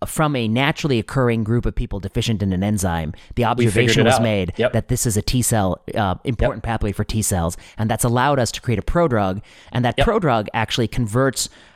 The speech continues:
Speaker 1: um, to era G, but that era G
Speaker 2: Perfect.
Speaker 1: is actually in the circulation. It goes to every cell. Um,
Speaker 2: Well, G T P does, but era G
Speaker 1: The G T P
Speaker 2: is sort
Speaker 1: does.
Speaker 2: of a, yep, era G is sort of a, an analog of it that, that we give that,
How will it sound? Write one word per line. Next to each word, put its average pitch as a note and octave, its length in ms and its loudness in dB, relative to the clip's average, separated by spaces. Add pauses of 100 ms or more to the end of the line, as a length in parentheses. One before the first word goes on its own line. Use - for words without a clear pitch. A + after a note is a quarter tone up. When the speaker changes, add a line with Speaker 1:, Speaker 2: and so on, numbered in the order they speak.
Speaker 1:
um, G#2 240 0
to - 160 -2
era B2+ 280 2
G, G#2 480 0 (100)
but - 80 -2
that C#3+ 140 0
era D3+ 180 6
G C#3 60 0
Speaker 2:
Perfect. D#3+ 180 4
Speaker 1:
is B2+ 140 0
actually C3 420 2
in B2 140 2
the A2 140 0
circulation. C3 800 0
It G2+ 40 -2
goes C#3+ 160 0
to - 80 2
every D#3+ 180 2
cell. D#2+ 340 -4 (360)
Um, F#2+ 260 0
Speaker 2:
Well, D3 420 2
G F#3 160 4
T D3 140 0
P A#2 160 0
does, G#2 320 2
but - 180 -2
era D3+ 220 4
G - 80 2
Speaker 1:
The D3 80 4
G B2+ 60 6
T - 20 4
P A#2 60 2
Speaker 2:
is - 60 2
sort B2 120 4
Speaker 1:
does. A#2+ 80 4
Speaker 2:
of A2 60 0
a, A2 320 2 (160)
yep, A2+ 260 0
era D3 220 2
G B2 140 2
is A#2 120 -2
sort A#2+ 140 2
of A2 80 0
a, G#2+ 240 4
an A#2 100 0
analog G#2 540 2
of G2+ 100 -2
it G#2+ 180 -2 (140)
that, A#2+ 220 -2 (1120)
that A2+ 180 2
we A#2 140 2
give G#2+ 340 0
that, G#2 280 0